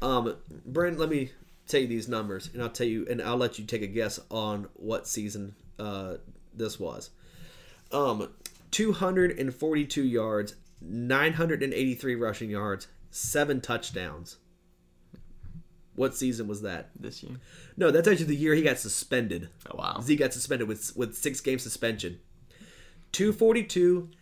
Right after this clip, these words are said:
Speaker 1: nine eighty-three, seven touchdowns. Would you like to hear this year's stats?
Speaker 2: Yes, I would, Brandon.
Speaker 1: Fifteen games, two hundred and forty-four carries.
Speaker 2: Less carries.
Speaker 1: Mo-,
Speaker 2: And
Speaker 1: more
Speaker 2: ten
Speaker 1: carries by two yards.
Speaker 2: Yeah.
Speaker 1: By two carries.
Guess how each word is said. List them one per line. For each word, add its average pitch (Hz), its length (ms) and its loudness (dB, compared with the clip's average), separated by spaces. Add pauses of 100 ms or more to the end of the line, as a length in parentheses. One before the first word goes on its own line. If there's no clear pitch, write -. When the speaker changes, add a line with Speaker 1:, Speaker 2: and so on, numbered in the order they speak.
(180)
Speaker 1:
nine 135 440 2
eighty-three, 147 680 0 (140)
seven 139 420 0
touchdowns. 76 640 -4 (480)
Would 120 180 0
you 139 60 4
like 143 140 4
to 127 60 -2
hear 127 200 0
this 143 500 4
year's 196 240 0
stats? 233 400 0
Speaker 2:
Yes, 175 220 -4
I 120 60 0
would, 151 200 -6
Brandon. 123 240 -12 (220)
Speaker 1:
Fifteen 233 480 8
games, 175 400 2 (100)
two 196 240 2
hundred 208 420 8
and 165 140 0
forty-four 180 720 8
carries. 95 600 2 (180)
Speaker 2:
Less 107 260 0
carries. 110 400 -2 (640)
Speaker 1:
Mo-, - 80 -16 (240)
Speaker 2:
And 165 120 0
Speaker 1:
more 185 180 12
Speaker 2:
ten 139 100 6
Speaker 1:
carries 202 320 12
by 165 140 6
two 226 340 6
yards. 147 380 10
Speaker 2:
Yeah. 104 160 4
Speaker 1:
By 147 220 6
two 202 200 4
carries. 120 420 6